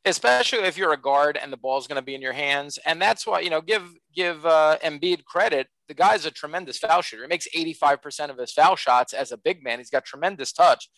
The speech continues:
You don't wanna foul Embiid. I think you're gonna see teams really go hardcore into fouling Simmons if it's coming down to the end of the game. And, you know, they,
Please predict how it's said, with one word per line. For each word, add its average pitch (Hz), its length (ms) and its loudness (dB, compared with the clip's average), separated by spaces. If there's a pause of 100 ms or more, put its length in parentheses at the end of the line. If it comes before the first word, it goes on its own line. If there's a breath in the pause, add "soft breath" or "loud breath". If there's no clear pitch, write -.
(140)
You 139 100 -12
don't 170 240 0
wanna 165 180 -4
foul 156 260 2
Embiid. 139 500 -6 (300 soft breath)
I 175 60 6
think 180 180 -2
you're 170 80 -6
gonna 165 160 2
see 160 200 0
teams 151 380 -6
really 160 220 -2
go 147 180 2
hardcore 147 540 -2
into 123 160 -18
fouling 135 380 -2
Simmons 147 640 -10 (320 soft breath)
if 143 100 4
it's 143 120 -6
coming 156 280 4
down 147 220 4
to 190 80 -2
the 139 120 2
end 147 160 -4
of 135 100 -10
the 143 60 -4
game. 147 480 0
And, 143 80 -10
you 180 60 -10
know, 160 100 2
they, 147 140 0